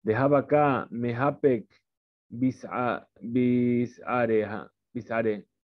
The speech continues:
Es decir, que estaba, estaba, eh, removiendo su pelo, ¿sí? Hacía, haciendo círculos, ¿sí?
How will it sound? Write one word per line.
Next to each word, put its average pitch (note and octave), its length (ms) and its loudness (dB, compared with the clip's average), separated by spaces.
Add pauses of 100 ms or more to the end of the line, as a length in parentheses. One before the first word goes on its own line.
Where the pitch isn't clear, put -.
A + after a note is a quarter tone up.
(160)
Es A2+ 80 -8
decir, B2 200 -6
que B2 80 -10
estaba, C3+ 460 2 (480)
estaba, B2 600 0 (160)
eh, G#2 680 -4
removiendo A#2+ 560 0
su C3 160 -2
pelo, G2+ 380 -2 (580)
¿sí? B2+ 100 -2
Hacía, B2 320 0
haciendo A#2+ 600 0 (320)
círculos, A#2+ 720 -2 (680)
¿sí? D3+ 420 -4